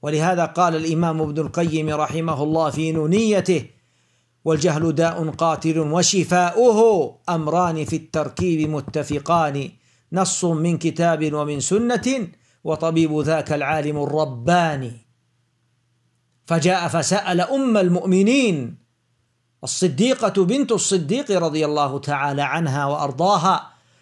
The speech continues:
فسألها فأجابته ابتداء بقولها:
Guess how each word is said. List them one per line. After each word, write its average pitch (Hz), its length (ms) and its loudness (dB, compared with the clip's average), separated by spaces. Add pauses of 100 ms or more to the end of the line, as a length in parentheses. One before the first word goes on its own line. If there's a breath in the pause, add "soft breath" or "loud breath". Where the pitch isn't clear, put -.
(120 soft breath)
فسألها 151 1000 -2
فأجابته 165 1000 -2
ابتداء 190 640 0
بقولها: 214 920 2